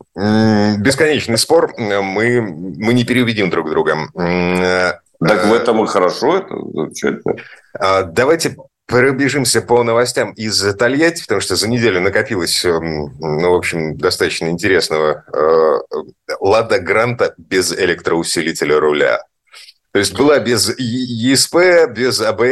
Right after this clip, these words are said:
Speaker 1: С, без подушки, без, а теперь без электроусилителя. Правда, м, неофициально. Значит, группа «Автоград Ньюс» во ВКонтакте пишет, что «АвтоВАЗ припу-, приступил к выпуску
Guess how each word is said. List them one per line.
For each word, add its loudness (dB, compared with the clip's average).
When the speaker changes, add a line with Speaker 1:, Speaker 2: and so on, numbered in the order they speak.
Speaker 1:
С, -2
без -8
подушки, -4
без, -8
а -2
теперь -2
без 0
электроусилителя. -2
Правда, 0
м, -4
неофициально. 0
Значит, -10
группа 0
«Автоград -2
Ньюс» 0
во -2
ВКонтакте -2
пишет, -2
что 2
«АвтоВАЗ 0
припу-, -10
приступил -2
к -12
выпуску 0